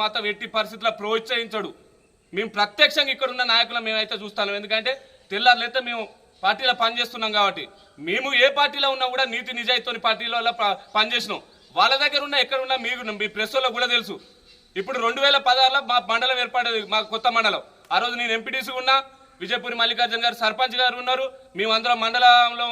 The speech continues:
మేము తీర్మానం చేసినాం, వాళ్ళు గ్రామ పంచాయతీ అన్నీ చేసినాం. ఆ రోజు సుమారు ఎన్ని మండలాలు రెండు వేల పదహారులో ఎన్ని జిల్లాలు ఏర్పడ్డాయో మన అందరికీ తెలుసు. కానీ ఏర్పాటు గొప్పతనం కాదు, అభివృద్ధి విషయంలో ఎంత ముందు పోయింది అనేది మనం ఆలోచించుకోవాలి, ఆత్మ విమర్శ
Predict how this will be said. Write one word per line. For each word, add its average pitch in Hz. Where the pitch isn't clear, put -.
మేము 233
తీర్మానం 233
చేసినాం, 233
వాళ్ళు 220
గ్రామ 220
పంచాయతీ 220
అన్నీ 269
చేసినాం. 262
ఆ 185
రోజు 254
సుమారు 254
ఎన్ని 240
మండలాలు 247
రెండు 233
వేల 240
పదహారులో 233
ఎన్ని 214
జిల్లాలు 240
ఏర్పడ్డాయో 233
మన 214
అందరికీ 262
తెలుసు. 175
కానీ 262
ఏర్పాటు 285
గొప్పతనం 262
కాదు, 240
అభివృద్ధి 247
విషయంలో 254
ఎంత 247
ముందు 240
పోయింది 233
అనేది 240
మనం 220
ఆలోచించుకోవాలి, 226
ఆత్మ 220
విమర్శ 262